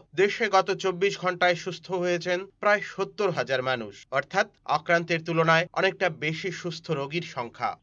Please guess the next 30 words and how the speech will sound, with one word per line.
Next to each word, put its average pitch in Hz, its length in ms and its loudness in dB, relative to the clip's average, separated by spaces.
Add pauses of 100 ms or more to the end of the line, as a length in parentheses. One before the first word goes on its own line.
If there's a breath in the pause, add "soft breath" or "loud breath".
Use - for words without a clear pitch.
এই 226 140 0
মুহূর্তে 226 400 0
দেশে 190 280 0
মোট 196 220 0
করোনা 175 380 4
জয়ীর 185 260 0
সংখ্যা 165 400 0 (240)
পঁয়ষট্টি 180 480 2
লক্ষ 165 260 6
চব্বিশ 170 440 -2
হাজার 165 260 4 (160)
পাঁচশো 175 320 2
ছিয়ানব্বই 160 600 0
জন। 110 200 -4 (200)
সক্রিয় 185 460 -4
রোগীর 165 360 0
সংখ্যা 165 320 0 (120)
সাত 175 320 0
লক্ষ 165 200 2 (160)
পঁচানব্বই 165 560 0
হাজার 160 300 4 (120)
সাতাশি 170 560 -4
জন, 110 200 -4 (240)
যা 233 120 6 (100)
আগের 156 340 0
দিনের 180 300 -4
তুলনায় 170 440 2 (100)
অনেকটা 196 420 0
কমেছে। 156 540 -2 (220)
গত 190 180 4